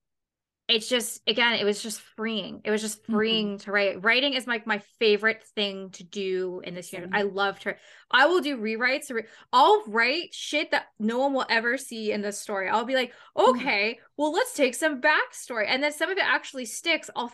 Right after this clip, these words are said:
Speaker 1: throw it in.
Speaker 2: Yeah,
Speaker 1: Right?
Speaker 2: absolutely.
Speaker 1: And I,
Speaker 2: Absolutely.
Speaker 1: I think that's wh-, I, I, what I enjoy about writing, and what I can tell, um, from your story as well, um, it's a, it's fun to write. I mean, I'm gonna,
Speaker 2: Mm-hmm.
Speaker 1: I'm gonna treat this as a little story spotlight because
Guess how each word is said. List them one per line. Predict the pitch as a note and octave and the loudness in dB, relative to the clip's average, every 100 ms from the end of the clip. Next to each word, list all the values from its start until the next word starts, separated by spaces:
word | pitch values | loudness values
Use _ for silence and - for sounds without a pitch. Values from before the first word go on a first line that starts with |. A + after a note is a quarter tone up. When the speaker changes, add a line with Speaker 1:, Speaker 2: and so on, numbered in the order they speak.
| - | -10
Speaker 1:
throw | B3+ C#4 | -4 -2
it | C4+ | 0
in. | - C#4+ - - - _ _ - | -2 -6 -8 -16 -20 _ _ -2
Speaker 2:
Yeah, | A#3 C4 G3 F3+ _ _ | 0 2 0 -8 _ _
Speaker 1:
Right? | - A3+ D4 | 0 2 2
Speaker 2:
absolutely. | F#4+ F4+ G#3+ G3+ - | 0 -2 -4 -10 -6
Speaker 1:
And | B3 B3+ | -4 2
I, | B3+ | 2
Speaker 2:
Absolutely. | E4+ B3 A3 G3+ G3 G3 | 2 0 -6 -10 -10 -4
Speaker 1:
I | A#3 C4+ | -2 -2
think | C#4+ C4 - | -4 -6 -6
that's | B3+ B3 | -6 -6
wh-, | A3+ | -6
I, | - G#3+ | -4 -2
I, | A3 G#3 | -2 -4
what | A3 G#3+ | -4 -4
I | G#3+ | -4
enjoy | G#3 G#3 | -4 -4
about | G3+ | -2
writing, | G#3 C4+ A3+ | -2 -2 -2
and | G#3 | -2
what | G#3 | -2
I | G3+ | -2
can | - G#3 | -4 -10
tell, | - G3 F#3 G3 - | -4 -2 -2 -6 -6
um, | F#3 F3+ F#3 | -8 -8 -12
from | G3+ | -8
your | G#3+ | -8
story | A3 G3+ G3 | -4 -4 -4
as | - | -2
well, | C4 B3+ - - _ _ | 0 0 -4 -18 _ _
um, | A3+ G#3 G3 F#3+ _ _ _ | 4 4 2 -6 _ _ _
it's | G#3+ G#3+ | -2 -2
a, | G#3 G3+ | -4 -4
it's | G#3 G#3+ | -6 -6
fun | - A3+ A3 G#3+ G3+ G3 | 0 4 6 4 0 -6
to | - G3 | -10 -2
write. | A3 C4 A3+ A#3 - | 2 4 4 2 -2
I | G3+ G#3 | 0 0
mean, | G#3+ G#3 | 0 0
I'm | - A3+ | 0 0
gonna, | B3 | -2
Speaker 2:
Mm-hmm. | A3 | -2
Speaker 1:
I'm | A#3+ | -4
gonna | B3+ | -4
treat | - B3 | -6 -8
this | A#3 | -8
as | A3 | -4
a | |
little | A3 A3 G#3+ | -4 -2 -4
story | - G#3 G3 | -4 -2 -2
spotlight | G3+ G#3 G3+ G3 G3 G#3 | -2 0 2 0 -4 -6
because | G#3 G3 F#3 F3+ | -8 -6 -6 -10